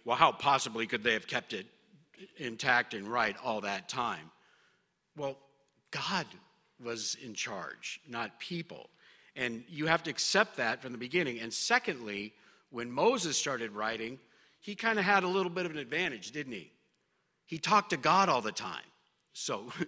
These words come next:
<laughs> if, if, if God had a problem with it, I think he would, uh, straighten him out real quick.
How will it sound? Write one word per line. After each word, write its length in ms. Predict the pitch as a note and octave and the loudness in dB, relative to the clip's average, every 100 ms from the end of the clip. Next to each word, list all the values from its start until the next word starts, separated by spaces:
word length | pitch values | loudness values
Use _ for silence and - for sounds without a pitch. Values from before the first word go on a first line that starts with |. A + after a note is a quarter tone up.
| - | -8
<laughs> 280 | - - - | -18 -16 -2
if, 180 | C#3 D3+ | -2 0
if, 180 | C#3 | -2
if 160 | D#3 B2+ | -4 -4
God 240 | D3+ E3+ | 2 2
had 180 | A3 F#3 | 6 4
a 40 | D3+ | 4
problem 480 | - F#3 G3+ E3 | 4 4 4 2
with 160 | C3+ B2 | -4 -4
it, 100 | C3 | -2
I 80 | C3+ | -2
think 220 | D#3+ D#3 | -2 -4
he 100 | D#3 | -4
would, 160 | D3 C3 | -4 -2
uh, 200 | B2 A#2+ - | -4 -6 -8
straighten 260 | - D#3 | -4 -2
him 100 | C#3+ | 0
out 140 | D3 C#3+ | -2 -2
real 120 | D#3+ | -8
quick. 300 | - - F3+ | -8 -6 -8